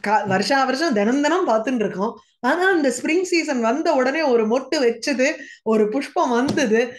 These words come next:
அப்படியே ஆஹான்னு என்னமோ அந்த ப-, மரத்தை வந்து புதுசா பாக்குறோம். வருஷா வருஷம் ஆகிறது தான். அதே மதுமாசம் வருஷா வருஷம் வருது.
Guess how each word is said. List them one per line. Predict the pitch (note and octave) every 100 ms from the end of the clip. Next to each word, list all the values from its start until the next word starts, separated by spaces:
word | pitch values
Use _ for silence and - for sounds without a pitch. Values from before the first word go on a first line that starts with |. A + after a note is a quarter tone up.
| - -
அப்படியே | E3+ G#3+ F4
ஆஹான்னு | A#3 F#3+ A#3+ C4 F4 G#4
என்னமோ | C4+ C4+ D#4 E4+
அந்த | B3 A#3+
ப-, | A3+ G#3+
மரத்தை | G#3+ C4 D4
வந்து | A#3+ C4 D4
புதுசா | A#3 C4 - - D4+
பாக்குறோம். | A#3 - E3 - _ _ _ _ _ _ _ _ _ _ _ _ -
வருஷா | A#3+ E4+ F#4+ G4+
வருஷம் | G4 F4+ G4+ G4
ஆகிறது | E4+ E4 D#4 D4
தான். | C4+ F#3 -
அதே | A3 C#4+ G#4
மதுமாசம் | G#4 E4+ F4 E4+ F#4
வருஷா | E4+ C4+ D#4+
வருஷம் | D#4 C#4+ D#4 B3+
வருது. | A3 G#3+